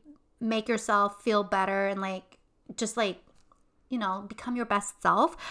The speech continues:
um, into those three main categories. So again, body, mind, and soul.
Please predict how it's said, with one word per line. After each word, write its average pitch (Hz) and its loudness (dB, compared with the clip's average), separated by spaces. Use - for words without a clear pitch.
um, 226 6
into 247 0
those 233 4
three 254 2
main 214 -2
categories. 185 -4
So 202 2
again, 208 2
body, 226 10
mind, 214 4
and 196 -6
soul. - -2